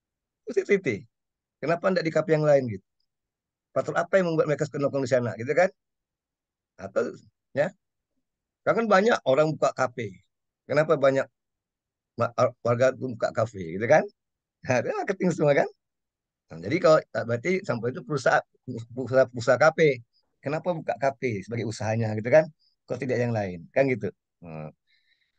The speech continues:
Anda jalan ke Jamada, neliti, ramai banyak anak muda nongkrong di kafe-kafe di Gajah Mada. Kenapa mereka nongkrong di sana kan? Ramai, ada apa? Itu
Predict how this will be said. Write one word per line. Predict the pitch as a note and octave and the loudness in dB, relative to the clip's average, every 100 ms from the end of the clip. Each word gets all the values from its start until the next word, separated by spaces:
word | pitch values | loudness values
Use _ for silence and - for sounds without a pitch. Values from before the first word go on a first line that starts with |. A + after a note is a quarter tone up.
| - | -6
Anda | A2 C#3+ D#3 - | 4 6 6 4
jalan | A#2+ A#2+ | 0 0
ke | A#2 | 0
Jamada, | A#2 A#2+ A#2 C#3 C#3+ C#3 - | 0 0 4 6 6 6 0
neliti, | A2 A2+ A#2 C3 C3 C3 A#2+ _ _ _ _ _ - | -10 -10 -6 -4 -4 -6 -10 _ _ _ _ _ -2
ramai | C3 F3 G3 C#3 - - _ | 0 2 0 -2 -10 -20 _
banyak | - - B2 C3+ C3 | -14 -4 -2 -2 -2
anak | B2+ | -4
muda | B2+ B2+ C#3 | -2 4 4
nongkrong | B2+ A#2+ A#2+ C#3 C3 | 4 0 0 -2 -2
di | D#3 | -4
kafe-kafe | - A2+ A2+ A2+ A2 C3 C#3 C#3 A#2+ - | -6 -6 -2 0 0 2 2 0 -6 -8
di | G#2+ | -4
Gajah | G#2+ | -4
Mada. | G#2 G#2+ A#2 - | -2 0 0 0
Kenapa | - B2+ D#3 D#3 | -4 -2 0 0
mereka | C3 A#2+ | -2 -4
nongkrong | A2 G2+ G#2 | -6 -6 -8
di | G2 | -6
sana | F#2+ | -6
kan? | E2 D3 F#3+ _ _ _ _ _ - | 0 0 -2 _ _ _ _ _ -6
Ramai, | A2+ A2+ - | -2 -2 -6
ada | F#2+ G2 | -10 -10
apa? | - - | -8 -10
Itu | - G3 | -6 -8